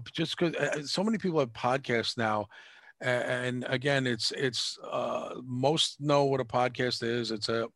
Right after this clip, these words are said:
it's a show talking about wrestling. It's not talking about being in wrestling. And I think other people try, that's why wh-, wh-, I remember how frustrating it was for me knowing this guy and hearing podcasters say things that I knew weren't true, like about Cro-, like with Scarlett,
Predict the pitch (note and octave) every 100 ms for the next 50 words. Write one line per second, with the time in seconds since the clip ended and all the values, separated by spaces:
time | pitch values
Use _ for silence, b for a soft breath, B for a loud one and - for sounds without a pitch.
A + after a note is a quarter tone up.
0 | - B2 - - - C#3+ C3+ B2+ B B
1 | B - C#3 C3+ C#3 A2+ A2 C3 B2+ A#2
2 | G#2+ A2+ A2 A2 D3 D3 D#3 C#3 B2+ A#2
3 | B2+ C3 B2 - C3 C3+ G#2 G2 - -
4 | - - B B B B2 B2+ A#2+ D3 D3+
5 | D#3 B2 D3+ C#3 B2+ C#3 C#3+ D#3+ F#3+ F3
6 | D3+ C#3+ B B B - C3+ C3+ C3+ -
7 | - - C3 D#3 G3 D3+ B2 - F#3+ -
8 | F#3+ D#3 B2+ B2+ B2 - B2+ B2 B2 B2
9 | A#2 b _ B2 B2 D3+ G3+ F3 C#3 B2+
10 | - B2+ A#2 A2+ A#2 - A#2+ A2 F3+ F3+
11 | C#3+ A2+ D3 G3 - B2+ - A2+ - D3
12 | E3+ F#3 - B2+ A#2 A2+ A2 B B -
13 | C3 D3 G#3+ A#3+ F3 C#3 A#2 - F#3+ B2
14 | A#2+ B2 A#2+ A#2 - C#3 C3+ C3 A2+ B2+
15 | - - F3 G#3+ F3 A#2+